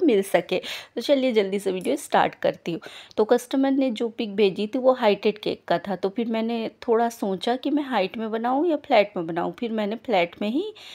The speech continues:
स्पंज बेक कर लिया है। normally मैं दो सौ ग्राम का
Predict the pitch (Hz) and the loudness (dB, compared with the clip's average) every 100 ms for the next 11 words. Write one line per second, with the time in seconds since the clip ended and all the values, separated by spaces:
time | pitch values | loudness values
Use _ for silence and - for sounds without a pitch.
0 | - - - - - 208 202 190 190 - | -20 -20 -16 -8 -2 0 0 0 -2 0
1 | 185 185 202 233 330 - - - _ _ | -2 0 0 0 -2 -4 -10 -20 _ _
2 | _ - _ _ _ _ _ _ _ _ | _ -20 _ _ _ _ _ _ _ _
3 | _ _ _ _ _ _ _ _ 196 196 | _ _ _ _ _ _ _ _ -4 -2
4 | 190 190 196 220 214 196 190 202 185 196 | -2 -2 -2 -4 -2 -4 -2 -6 -4 -6
5 | 202 185 226 | -6 -4 -4